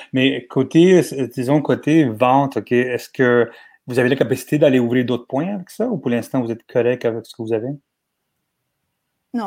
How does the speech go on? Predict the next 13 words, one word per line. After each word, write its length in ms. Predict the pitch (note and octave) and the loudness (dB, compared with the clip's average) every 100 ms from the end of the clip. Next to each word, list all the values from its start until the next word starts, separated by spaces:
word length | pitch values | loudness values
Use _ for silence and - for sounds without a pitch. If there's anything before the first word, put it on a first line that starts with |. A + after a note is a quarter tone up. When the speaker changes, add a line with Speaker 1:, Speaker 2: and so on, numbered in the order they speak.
| F#3 | -8
Speaker 2:
on 100 | G3 | -10
est 80 | F#3+ | -10
capable 340 | G3 F#3+ F#3+ | -12 -12 -12
d'aller 220 | F#3+ F3 | -10 -10
chercher 340 | F#3 F3+ - F3+ | -10 -14 -12 -14
plus 240 | - G#3 | -12 -12
loin 260 | F3+ F#3 A#3 | -10 -8 -8
parce 200 | B3+ A#3+ | -8 -10
qu'en 160 | G3 | -12
fait, 280 | F#3 G#3 G#3 | -10 -12 -8
euh, 60 | G3 | -8
ils 140 | F3+ G3 | -6 -6
recommandent 720 | G3 G3+ G#3 G3 G3 F#3+ | -6 -6 -8 -8 -10 -14